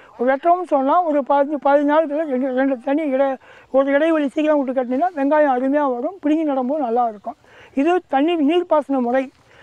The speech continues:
அடி உரம் வந்து அடியில குப்பை போடுற, குப்பை இருக்கிற விவசாயிகள் குப்பையை மக்க வச்சு நல்லா போடுங்க, இல்ல நவதானியம் தெளிச்சு போடுங்க. இல்லைன்னா கோழி குப்பை இருந்தா கோழி குப்பையை நல்லா மக்க வச்சு போடணும்.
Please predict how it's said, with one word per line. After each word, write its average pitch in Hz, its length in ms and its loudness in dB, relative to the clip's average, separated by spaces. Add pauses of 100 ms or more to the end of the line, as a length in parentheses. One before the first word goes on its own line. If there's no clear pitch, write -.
(160)
அடி 302 240 4
உரம் 359 260 4
வந்து 262 300 0 (540)
அடியில 339 300 2 (100)
குப்பை 302 300 0
போடுற, 302 220 6 (320)
குப்பை 311 340 0
இருக்கிற 294 280 2
விவசாயிகள் 277 640 0
குப்பையை 294 340 0
மக்க 269 260 0
வச்சு 277 240 0
நல்லா 277 280 2
போடுங்க, 240 340 -4 (480)
இல்ல 294 100 2 (140)
நவதானியம் 330 520 4
தெளிச்சு 302 280 0 (160)
போடுங்க. 262 420 2 (560)
இல்லைன்னா 330 440 4 (140)
கோழி 339 280 6
குப்பை 311 220 2
இருந்தா 294 260 4
கோழி 320 260 6
குப்பையை 320 300 0
நல்லா 294 200 2
மக்க 269 280 -2
வச்சு 359 180 -2
போடணும். 254 420 -2